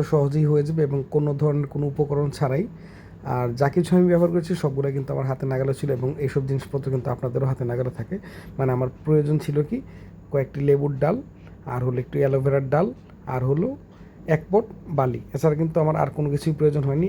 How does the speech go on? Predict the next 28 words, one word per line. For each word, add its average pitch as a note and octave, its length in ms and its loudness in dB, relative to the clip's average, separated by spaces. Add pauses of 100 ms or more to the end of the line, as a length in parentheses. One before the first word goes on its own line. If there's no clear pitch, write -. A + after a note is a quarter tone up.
(140)
এই D3 100 -2 (720)
কয়েকটা C#3+ 340 0
জিনিস C#3 260 0
থাকলে C#3+ 200 -2 (100)
কিন্তু C3+ 260 -2
আপনারা C#3+ 240 0 (540)
লেবুর C#3 260 2
ডাল C3+ 120 4 (100)
থেকে D3+ 220 2
এইভাবে C3 300 2
আপনারা C#3+ 260 0
চারা C3 180 0
তৈরি C3+ 160 -2
করে C3 140 0
নিতে C3 160 -2
পারবেন, D#3 280 0
আপনাদের B2+ 300 -4
আর B2 120 -4 (120)
চারা C3 280 0
কেনার C#3+ 220 0 (120)
কোনো D3 220 2
প্রয়োজন C3 380 2
নেই। G#2 100 -8 (1800)
তো - 200 2 (100)
ভিউয়ার্স, G#3+ 300 6 (440)
আমি C#3+ 200 -2
এই C#3+ 140 0
চারাগুলো D3 340 0